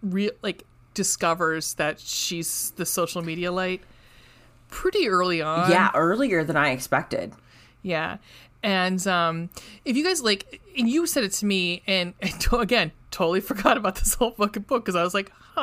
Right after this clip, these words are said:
Speaker 1: <laughs> But it is very much, "You've got mail."
Speaker 2: Yeah, there's a,
Speaker 1: Or
Speaker 2: there's
Speaker 1: "Shop around
Speaker 2: definitely
Speaker 1: the
Speaker 2: a "you've got
Speaker 1: corner,"
Speaker 2: mail"
Speaker 1: or, yeah.
Speaker 2: element to it.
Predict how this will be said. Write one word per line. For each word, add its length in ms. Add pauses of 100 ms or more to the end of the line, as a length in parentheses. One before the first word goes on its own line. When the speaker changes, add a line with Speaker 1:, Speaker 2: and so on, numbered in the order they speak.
(320)
Speaker 1:
<laughs> 220
But 140
it 80
is 180
very 360
much, 560
"You've 280
got 240
mail." 240 (240)
Speaker 2:
Yeah, 320
there's 280
a, 40
Speaker 1:
Or 200
Speaker 2:
there's 200
Speaker 1:
"Shop 240
around 160
Speaker 2:
definitely 160
Speaker 1:
the 60
Speaker 2:
a 120
"you've 100
got 220
Speaker 1:
corner," 100
Speaker 2:
mail" 260
Speaker 1:
or, 380
yeah. 180
Speaker 2:
element 400
to 180
it. 160